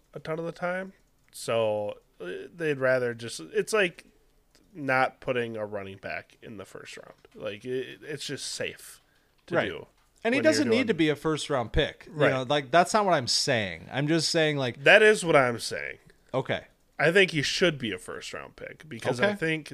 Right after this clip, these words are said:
Speaker 1: that he is the type of talent where he transcends the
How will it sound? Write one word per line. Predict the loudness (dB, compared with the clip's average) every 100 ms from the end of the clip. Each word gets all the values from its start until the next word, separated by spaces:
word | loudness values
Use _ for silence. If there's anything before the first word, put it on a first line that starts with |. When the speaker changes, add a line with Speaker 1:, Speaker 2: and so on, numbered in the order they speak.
| -2
Speaker 1:
that | -2 -2 -8
he | -12 -8 -6 -6 -8 -12 _ -20 -20 _
is | -2 -2 -4
the | -10
type | -2 -2 -2
of | -10
talent | -2 2 2 2 -6 -10 -20 _ _ _ _ -14
where | -2 2 2 2 -2 -6 -12 _
he | -14 -10
transcends | -10 -6 -4 -4 -4 -2 -2 -4 -10 -14 -16 -20 _
the | -12 -10 -10 -10 -12 -14